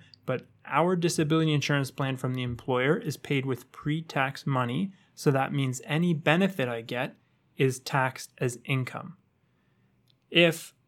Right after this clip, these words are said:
I go with a private plan, it's typically different, and we'll get to that when we talk about your plan. Again, I stay on this, the resident offered disability insurance plan until age sixty-five. And that question, is it O N O C or N E O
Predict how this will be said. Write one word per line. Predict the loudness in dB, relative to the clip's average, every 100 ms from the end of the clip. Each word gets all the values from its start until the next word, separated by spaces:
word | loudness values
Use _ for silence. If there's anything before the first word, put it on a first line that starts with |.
| _
I | 0 4
go | 4
with | 4 0
a |
private | -2 6 8 8 6 0
plan, | -4 -4 -6
it's | -8 -8
typically | -2 0 0 -2
different, | -2 -2 -2 -2
and | -2
we'll | -2
get | -2 -4
to | -4
that | -6
when | -6
we | -10
talk | -6 -6 -4
about | -6
your | -4 -4
plan. | -4 -8 -12 -12 _ _ _ _ _
Again, | 4 6 6
I | 2
stay | 2 2
on | 4 4
this, | 2 0
the | 2 4
resident | 8 6 6 0 0 -8
offered | 0 2 2 -2
disability | -2 -2 0 0 0
insurance | -2 -2 -2
plan | -4 -4
until | -4 -6 -2
age | -2 -2
sixty-five. | -6 -4 -4 -2 -2 -2 -6 -10 _ _ _ _ _
And | 2 2
that | 2 0
question, | 2 2 2 0
is | 2
it | 0 -2 _
O | -4 -2 2 2
N | 4
O | 2
C | 0 -4
or | -2
N | -2
E | 0
O | -4 -8